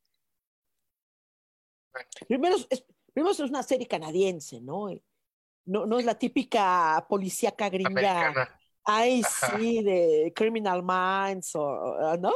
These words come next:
Speaker 2: <laughs>
Speaker 1: Ley y el orden, no,
Speaker 2: La
Speaker 1: no,
Speaker 2: Ley y
Speaker 1: no.
Speaker 2: el orden.
Speaker 1: No, no, no, no. Esta es, esta sí es una
Speaker 2: <laughs>
Speaker 1: policíaca de verdad, eh, eh,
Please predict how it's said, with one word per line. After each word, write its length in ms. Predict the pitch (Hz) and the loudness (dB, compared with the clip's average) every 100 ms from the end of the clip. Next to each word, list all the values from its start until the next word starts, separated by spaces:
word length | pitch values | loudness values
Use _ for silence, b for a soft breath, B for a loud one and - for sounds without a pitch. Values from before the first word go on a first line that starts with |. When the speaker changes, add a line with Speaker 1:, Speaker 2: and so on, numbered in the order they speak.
| 523 | 0
Speaker 2:
<laughs> 520 | - 180 160 196 277 | 0 0 0 2 2
Speaker 1:
Ley 80 | 269 | 4
y 20 | |
el 180 | 226 220 | 4 4
orden, 640 | 226 240 247 240 208 196 | 4 4 4 2 -4 -4
no, 160 | 208 220 | -4 -2
Speaker 2:
La 160 | 190 | -2
Speaker 1:
no, 60 | 135 | 0
Speaker 2:
Ley 80 | 143 | 0
y 40 | 151 | -2
Speaker 1:
no. 60 | 151 | -2
Speaker 2:
el 60 | |
orden. 760 | 135 131 131 131 123 120 120 - | 0 0 0 0 -2 -6 -6 -4
Speaker 1:
No, 460 | 269 269 285 277 269 | 0 2 2 2 2
no, 280 | 269 247 240 | 0 -2 -2
no, 180 | 214 | -2
no. 120 | 208 185 | -2 -2
Esta 200 | 277 403 | 0 0
es, 140 | - 277 | 0 -2
esta 220 | - 311 | -2 -4
sí 260 | - 285 262 - | -2 -4 -4 -4
es 300 | 185 - - | -4 -4 -4
una 100 | 294 | -6
Speaker 2:
<laughs> 80 | - | -2
Speaker 1:
policíaca 880 | 240 240 - 269 247 247 277 262 254 | 0 0 -2 0 0 0 0 0 0
de 180 | 208 185 | 0 0
verdad, 760 | 175 170 165 165 202 190 359 _ _ b b - | 0 -2 -4 0 2 2 0 _ _ b b 0
eh, 460 | 190 180 180 185 - | 2 4 4 2 0
eh, 400 | 185 175 175 | 0 2 0